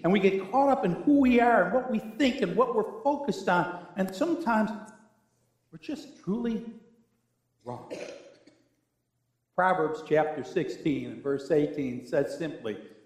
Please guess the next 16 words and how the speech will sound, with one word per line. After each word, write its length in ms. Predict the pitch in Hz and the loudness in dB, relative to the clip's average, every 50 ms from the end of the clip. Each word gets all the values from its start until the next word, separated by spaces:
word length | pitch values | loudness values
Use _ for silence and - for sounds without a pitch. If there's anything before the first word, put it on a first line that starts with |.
| _ _ _ | _ _ _
"Pride 380 | 147 160 180 185 190 185 - | 2 4 4 4 2 0 0
goes 240 | 156 165 160 160 160 | -2 -2 -2 -2 -4
before 420 | - 160 - - - 139 135 139 | -8 -10 -10 -10 -6 -4 -2 -2
destruction, 800 | 131 135 131 - - - - 120 107 - - - - 104 101 98 - - - _ _ _ _ - | -2 -4 -8 -12 -14 -12 -10 -10 -10 -10 -12 -16 -16 -16 -16 -16 -18 -20 -20 _ _ _ _ 0
a 80 | - - | 0 2
haughty 500 | - - - - 220 254 269 269 262 - | 2 0 2 4 4 6 6 4 4 2
spirit 840 | - - - - 147 131 117 113 110 104 - - - - - - | 0 -4 -6 -2 0 2 4 4 4 2 0 -4 -10 -12 -12 -10
before 680 | 120 117 - - 123 120 127 123 123 131 120 - - - - - - _ _ _ _ _ _ _ _ - | -10 -10 -8 -6 -6 -4 -2 -2 -2 -2 -4 -8 -12 -14 -18 -20 -20 _ _ _ _ _ _ _ _ -16
a 60 | 120 117 | -16 -14
fall." 1000 | - - - 113 110 107 104 98 95 95 - - - - - _ _ _ _ _ _ _ _ _ _ _ _ _ _ _ _ _ _ _ _ _ _ _ | -8 -4 0 0 2 2 2 0 -2 -4 -6 -10 -14 -18 -20 _ _ _ _ _ _ _ _ _ _ _ _ _ _ _ _ _ _ _ _ _ _ _
The 60 | - 123 | -10 -8
beginning 360 | 131 143 135 175 202 214 220 | -6 0 0 0 2 2 -2
of 200 | 220 - - 131 | -4 -6 -6 -4
wisdom 380 | 151 151 135 - - - - - - - _ _ _ _ _ _ _ _ _ _ _ _ _ _ _ _ _ _ _ _ _ _ _ _ _ _ _ _ _ | -4 -4 -4 -6 -10 -14 -18 -18 -20 -20 _ _ _ _ _ _ _ _ _ _ _ _ _ _ _ _ _ _ _ _ _ _ _ _ _ _ _ _ _
is 140 | _ 120 113 | _ -20 -18
humility, 520 | - - 127 113 120 127 113 101 - - | -14 -12 -10 -8 -6 -6 -6 -8 -10 -12